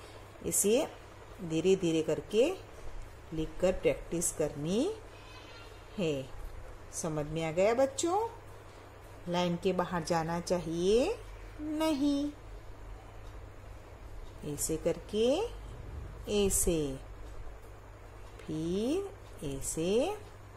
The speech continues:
ए और ए, ऐ।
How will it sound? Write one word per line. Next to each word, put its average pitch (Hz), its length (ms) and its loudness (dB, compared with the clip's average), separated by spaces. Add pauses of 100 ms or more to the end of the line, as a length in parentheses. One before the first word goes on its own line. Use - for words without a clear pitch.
(220)
ए 180 440 0 (600)
और 151 180 -2
ए, 185 280 0 (760)
ऐ। 208 160 12